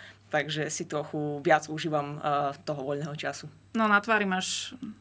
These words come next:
Speaker 2: spokojnosť, takže aká bola sezóna dvetisícdvadsať dva dvadsaťtri?
Speaker 1: Sezónu hodnotím pozitívne. Ehm, absolvovala som spolu pätnásť, eh, pretekov v behu do schodov. Eh, celkovo sa mi podarilo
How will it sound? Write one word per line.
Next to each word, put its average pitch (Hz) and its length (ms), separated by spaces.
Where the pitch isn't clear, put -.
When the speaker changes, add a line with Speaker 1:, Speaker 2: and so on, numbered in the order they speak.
Speaker 2:
spokojnosť, 196 800
takže - 320
aká 190 240
bola 165 240
sezóna 180 640
dvetisícdvadsať 160 1700
dva 151 160
dvadsaťtri? - 560
Speaker 1:
Sezónu 262 480
hodnotím 214 400
pozitívne. 196 720
Ehm, 175 960
absolvovala 180 640
som 175 400
spolu 175 240
pätnásť, 180 640
eh, 165 320
pretekov 180 480
v 180 160
behu 175 80
do 165 80
schodov. 220 480
Eh, 165 240
celkovo 185 400
sa 180 80
mi 170 80
podarilo 175 320